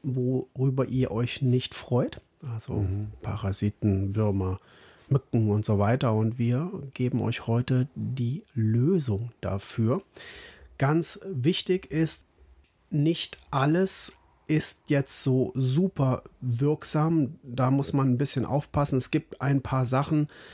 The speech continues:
Speaker 1: also Medizin hat ja irgendwo auch seine Daseinsberechtigung. Mückenschutzmittel haben teilweise auch ihre Daseinsberechtigung. Und auch wenn das ein oder andere gut wirkt, muss man in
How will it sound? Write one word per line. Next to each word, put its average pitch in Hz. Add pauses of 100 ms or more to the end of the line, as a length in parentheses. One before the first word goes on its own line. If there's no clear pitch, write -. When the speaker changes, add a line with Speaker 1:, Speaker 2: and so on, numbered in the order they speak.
(140)
Speaker 1:
also 131
Medizin 135
hat 131
ja 127
irgendwo 127
auch 127
seine 131
Daseinsberechtigung. 127
Mückenschutzmittel 131
haben 127
teilweise 123
auch 123 (720)
ihre 139
Daseinsberechtigung. 135
Und 135
auch 131
wenn 147
das 151
ein 143
oder 151
andere 139
gut 165
wirkt, 156 (380)
muss 156
man 156
in 147